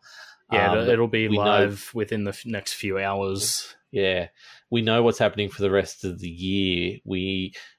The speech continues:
Speaker 2: um, have new chibis to buy. We have
Speaker 1: We do.
Speaker 2: uh, a cinematic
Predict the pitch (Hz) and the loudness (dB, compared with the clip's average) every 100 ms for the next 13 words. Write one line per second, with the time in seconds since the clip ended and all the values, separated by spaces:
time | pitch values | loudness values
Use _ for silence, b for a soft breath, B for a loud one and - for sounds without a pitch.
0 | _ _ 101 95 90 87 - 101 92 101 | _ _ -6 -4 -4 -6 -4 -4 -4 -6
1 | 107 107 98 - 110 101 92 - 87 92 | -2 -2 -4 -6 -4 -4 -6 -6 -2 2
2 | 85 82 82 92 98 90 92 90 87 87 | 2 2 -2 -2 -2 -2 -2 0 -2 -2
3 | 104 95 95 95 87 87 95 92 - - | -8 -6 -4 -2 0 0 0 -4 -6 -12
4 | - 135 127 117 113 104 | -2 0 2 2 2 0